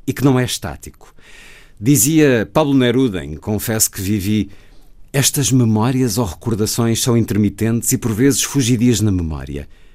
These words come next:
Muitas das minhas recordações desvaneceram-se em pó ao evocá-las."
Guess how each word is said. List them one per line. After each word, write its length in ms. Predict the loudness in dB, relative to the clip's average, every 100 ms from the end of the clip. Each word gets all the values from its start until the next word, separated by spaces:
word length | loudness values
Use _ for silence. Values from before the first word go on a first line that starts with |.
| -6
Muitas 400 | 4 4 4 0
das 160 | -2 0
minhas 280 | 0 0 -2
recordações 720 | -6 -6 -4 -2 -2 -2 -4 -12 -20 -20 -20 -20 -10
desvaneceram-se 840 | -6 0 0 2 0 0 0 0
em 120 | 0
pó 400 | -2 -4 -6 -6 -14 -18 -4
ao 180 | 0
evocá-las." 800 | 0 -2 -8 -10 -12 -16 -18 -20